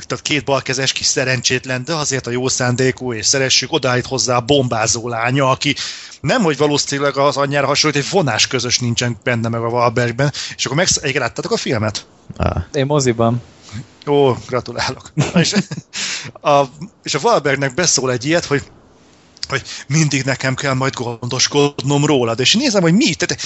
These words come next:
Speaker 1: semmi expozíciója nem volt ennek a mondatnak. Bejött a pajtába, és lebaszta az apját, hogy majd jövőben is nekem kell majd gondoskodnom rólad. Miért? Ezek szerint a Mark Wahlberg nem gondoskodik róla? Ha így is van, azt se láttuk. Egyszer csak bejött, és valami volt.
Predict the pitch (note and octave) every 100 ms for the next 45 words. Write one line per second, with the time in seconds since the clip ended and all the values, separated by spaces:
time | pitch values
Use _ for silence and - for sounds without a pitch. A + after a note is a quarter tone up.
0 | - - - F3+ D#3+ - B2+ A#2 C#3+ C#3+
1 | C3+ B2+ C3+ C3+ D#3 C#3+ B2+ B2 C#3 B2
2 | E3 B2 - E3+ E3 F3 E3 E3 C3+ A#2
3 | - B2+ A#2+ B2 A#2+ - B2 B2+ C3 C3
4 | C3 A#2 A#2 B2+ - B2+ C3 A2 A#2 A#2
5 | - C3 C3 C#3 C3 A2 C3 B2 - A#2+
6 | - C#3 C3 A#2+ A#2 - C#3 C#3 B2 G#2+
7 | G#2+ A#2+ A#2+ - C#3 - A#2+ F#2 F#2+ -
8 | - - - _ A#2 D3 D#3 E3 F3+ F3
9 | - - A2 A2 - - C#3 - A2 D3
10 | E3 - D#3+ - D3 C#3 C#3 C3